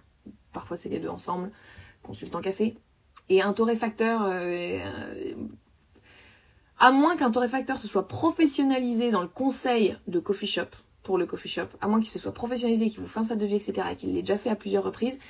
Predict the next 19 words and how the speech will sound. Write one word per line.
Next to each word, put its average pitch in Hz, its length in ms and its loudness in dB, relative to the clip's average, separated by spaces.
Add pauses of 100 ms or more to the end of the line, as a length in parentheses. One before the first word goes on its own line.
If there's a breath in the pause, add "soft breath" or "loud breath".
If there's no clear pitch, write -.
(140 loud breath)
sinon, 247 300 0
c'est, 240 180 -2
c'est, 202 220 -6 (580)
en 196 60 -2
général, 208 400 0
ils 208 40 0
savent 190 180 -6
pas 208 100 -4
trop 208 140 -10
faire. - 260 -16 (1800 loud breath)
Donc, 277 280 6
euh, 247 120 8
consultant 254 480 2
café, 233 440 2 (340)
consultant 277 420 0
com, 226 360 2
voire 214 300 0
community 226 380 2
manager. 175 500 0